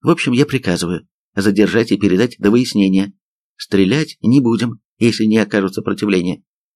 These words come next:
Товарищ Трофимов?» «Так я ж вроде к ним и приписан», в ужасе прошептал Лешка.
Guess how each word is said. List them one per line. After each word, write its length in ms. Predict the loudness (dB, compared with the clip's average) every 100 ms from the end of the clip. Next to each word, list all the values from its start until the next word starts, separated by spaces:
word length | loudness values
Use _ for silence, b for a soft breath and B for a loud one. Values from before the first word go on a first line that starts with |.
| _
Товарищ 320 | 0 0 0
Трофимов?» 480 | 0 0 0 -2 -4 _ _ _ _ _ _ _ _ _ _ -4
«Так 160 | -4 -2
я 260 | -2 -2
ж 100 | -2
вроде 320 | -2 -2 -2
к 100 | -6
ним 360 | -2 0 0 -2
и 120 | -4 -2
приписан», 640 | 0 -2 -4 -4 -4 -6 _ _ _ _ _ _ -6
в 160 | 0
ужасе 340 | 2 2 0 -2
прошептал 520 | -4 -6 -4 -4 0
Лешка. 460 | 0 0 -2 -12